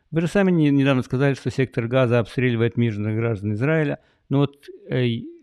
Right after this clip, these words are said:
как бы военные, с-, с-, спортсмены обоих сторон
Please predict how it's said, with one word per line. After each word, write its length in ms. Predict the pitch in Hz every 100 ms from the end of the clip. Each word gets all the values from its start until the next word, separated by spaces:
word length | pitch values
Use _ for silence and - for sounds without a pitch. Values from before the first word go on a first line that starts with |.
| -
как 240 | 143 127
бы 240 | 113 127 113
военные, 800 | 117 123 156 143 123 113 117
с-, 220 | 117 - _ _ _
с-, 340 | - - _ -
спортсмены 580 | - 113 - 143 131
обоих 300 | 120 110 117
сторон 400 | 101 - 151 151